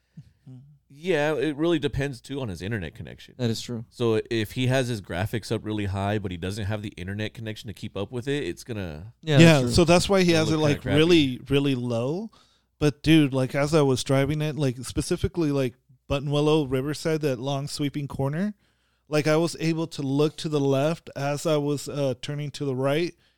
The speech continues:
Speaker 3: and kind of catch the car as I'm driving through there. And it's just so much better because you're able to look to the left,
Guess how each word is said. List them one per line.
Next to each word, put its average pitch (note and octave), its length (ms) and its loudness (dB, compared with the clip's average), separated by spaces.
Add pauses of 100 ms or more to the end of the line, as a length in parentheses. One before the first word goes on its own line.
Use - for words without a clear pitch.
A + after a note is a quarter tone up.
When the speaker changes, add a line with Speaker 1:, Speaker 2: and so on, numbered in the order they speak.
(120)
Speaker 3:
and B2 120 -18
kind C#3+ 200 -6
of A#2+ 120 -12
catch - 500 -4
the C3+ 80 -4
car C3+ 540 -6 (440)
as C#3+ 240 -6
I'm C3+ 300 -2 (180)
driving C#3 360 -6
through C#3 240 -8
there. C3 180 -4
And C#3+ 160 -8
it's C#3 160 -6
just - 340 -2 (500)
so E3 400 8
much D#3 380 2
better B2 580 -2
because C#3 360 -4
you're D3+ 80 2
able D3+ 240 0
to - 160 -6
look C#3+ 400 0
to E3 100 -8
the D3 120 0
left, C#3+ 480 0